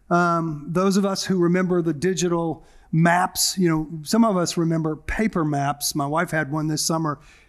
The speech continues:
and people were laughing at her. She goes, "Well, I wanna see the whole state of Kentucky, not the next block." So kudos to you, Mary. Yeah, <clears throat> you've never led me astray.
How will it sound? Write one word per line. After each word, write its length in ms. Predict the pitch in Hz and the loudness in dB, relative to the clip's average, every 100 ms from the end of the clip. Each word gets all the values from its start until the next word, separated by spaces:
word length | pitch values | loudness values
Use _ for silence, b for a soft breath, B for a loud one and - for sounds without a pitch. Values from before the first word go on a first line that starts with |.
| b - | b -2
and 400 | 160 151 135 - | 0 -2 -6 0
people 220 | 196 196 | 0 2
were 80 | 180 | 0
laughing 380 | 185 - - 170 | -2 -4 -2 -2
at 200 | 135 - | -2 -8
her. 160 | - - | -16 -10
She 80 | |
goes, 180 | 185 175 | -8 -4
"Well, 140 | 208 202 | -4 -2
I 60 | |
wanna 240 | 208 262 247 | 0 2 2
see 180 | 247 | 2
the 120 | 202 175 | 0 0
whole 240 | 196 190 | 0 0
state 520 | 185 - 254 320 302 | 0 0 0 2 0
of 160 | 160 - | -2 -4
Kentucky, 580 | 147 - 151 - 233 240 B B | -4 -2 -4 -2 -2 -2 B B
not 480 | 175 196 240 254 - | 2 4 2 0 -2
the 80 | 185 | 0
next 300 | 185 185 151 | 0 -2 -2
block." 680 | 180 220 269 - - - - b b b b _ _ _ _ _ _ _ _ _ _ _ _ _ _ 339 311 _ _ _ - - _ - | 0 2 2 0 -6 -16 -20 b b b b _ _ _ _ _ _ _ _ _ _ _ _ _ _ -20 -20 _ _ _ -18 -18 _ -8
So 380 | - 190 156 151 | 0 0 0 -2
kudos 380 | - 247 202 180 | 0 0 0 -2
to 120 | - | 0
you, 140 | 185 170 | 2 2
Mary. 440 | 160 156 156 139 - - 160 | 2 0 -2 -4 -10 -14 -8
Yeah, 600 | 170 190 214 160 - 120 104 | 2 4 4 2 -2 -6 -12
<clears throat> 80 | - | -4
you've 380 | 202 233 147 107 - B B - | 2 2 2 -6 -18 B B -14
never 420 | 143 160 185 180 | -2 2 2 2
led 240 | 170 170 151 | 0 0 -2
me 140 | 170 | -2
astray. 580 | 123 - 135 110 113 | -2 -4 -6 -8 -10